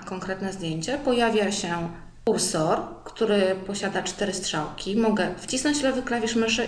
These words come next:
i przesuwać nasze zdjęcie w odpow-, w odpowiednie miejsce. Pierwsze zdjęcie zostało wykonane. Teraz należy kliknąć gdziekolwiek na konkretnym slajdzie, aby zmiany zostały nadane.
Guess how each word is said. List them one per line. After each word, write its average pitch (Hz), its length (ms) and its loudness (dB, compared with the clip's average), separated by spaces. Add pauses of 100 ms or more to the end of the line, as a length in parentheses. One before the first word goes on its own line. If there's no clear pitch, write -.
i 208 80 -8
przesuwać 208 960 2 (1120)
nasze 226 340 2
zdjęcie 214 380 2
w 202 80 -2
odpow-, 196 380 -4
w 190 100 -2
odpowiednie 185 540 0
miejsce. - 500 -2 (1300)
Pierwsze 202 240 -2
zdjęcie 175 380 -4
zostało 180 380 -2
wykonane. 170 640 0
Teraz 208 260 0
należy 185 320 -2
kliknąć 180 360 -6
gdziekolwiek 175 520 -2
na 165 360 -4 (220)
konkretnym 175 720 -2 (300)
slajdzie, 170 540 0 (100)
aby 175 260 -4 (540)
zmiany 170 440 2
zostały 165 400 -4
nadane. 165 580 -2